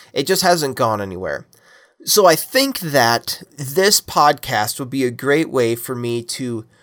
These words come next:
process this, this kind of thing, and the things that I would put into a blog, instead I will put into a podcast where I can speak it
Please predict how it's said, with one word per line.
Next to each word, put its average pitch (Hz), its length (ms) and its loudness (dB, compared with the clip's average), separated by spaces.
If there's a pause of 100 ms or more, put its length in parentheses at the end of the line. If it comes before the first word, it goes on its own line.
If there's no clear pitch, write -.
(880)
process 143 1120 -2 (220)
this, 127 680 -2 (260)
this 135 280 -2
kind 123 320 -6
of 117 80 -10
thing, 110 340 -6
and 110 360 -4 (440)
the 127 180 -4
things 196 360 0
that 147 100 0
I 120 120 4
would 117 200 0
put - 300 -4
into 120 260 -8
a 107 60 -6
blog, 110 600 0
instead 110 500 -2
I - 120 0
will 113 140 2
put - 280 -4
into 110 360 -8
a 107 80 -4
podcast - 720 -4
where 117 160 0
I 113 100 2
can 110 280 -10
speak - 460 -2
it 185 280 2